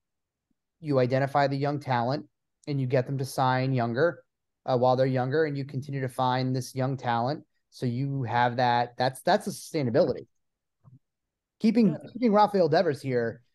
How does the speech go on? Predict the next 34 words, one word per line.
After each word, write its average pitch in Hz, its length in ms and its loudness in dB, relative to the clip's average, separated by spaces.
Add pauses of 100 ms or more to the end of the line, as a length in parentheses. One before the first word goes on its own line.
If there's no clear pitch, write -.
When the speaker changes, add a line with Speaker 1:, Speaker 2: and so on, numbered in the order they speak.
(140)
Speaker 1:
at 127 220 -4
three 175 140 -2
hundred 151 180 -2
thirty-one 151 300 0
million 127 240 0
dollars, 135 360 4
that's 127 180 -8
not 147 280 -2
the 139 80 -6
sustainability. 120 800 -4
That 139 260 0
you 156 100 -6
had 131 280 -2
to 113 80 -12
do. 117 320 -4 (480)
Red 156 160 2
Sox 202 240 2
had 151 260 0
to 135 60 -6
make 135 200 -4
that 107 140 -6
move. 165 240 -8 (540)
Now 135 140 2
you 160 100 2
have 165 80 2
a 151 80 4
player 147 260 0
you 135 180 -2
can 110 180 -8
build 110 380 0
around, 143 400 0
which 113 200 -6
is 107 100 -8
nice, 123 520 -6